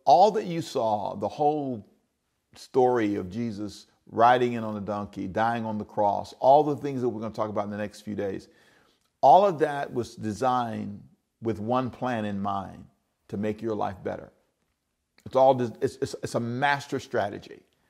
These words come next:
And so today's question that I want you to think about is, do you have a plan? Now, you watch Jesus, there is a plan here, but do you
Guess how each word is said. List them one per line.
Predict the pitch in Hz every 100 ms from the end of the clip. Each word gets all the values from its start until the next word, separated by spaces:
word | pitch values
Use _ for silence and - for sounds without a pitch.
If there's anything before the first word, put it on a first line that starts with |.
| _ _ _ _ _ _ _
And | -
so | 143 156 143
today's | 165 131 185 208 202 - - - -
question | - - 143 151 - 120 104 101 - _
that | - 127 139
I | 135
want | 147 139
you |
to | 113
think | - 131
about | 107 104 107 -
is, | 113 107
do | 113 127
you | 127 151
have | 127 101
a | -
plan? | - 98 - _ _ _ _ _ _ _ _ _ _ _ _ - -
Now, | 139
you | 135 160
watch | 185 175 123
Jesus, | 117 160 127 117
there | 110 123
is | 117
a | 110
plan | 107 101 92
here, | 92
but | 110 104
do | 117
you | 98 127 127 101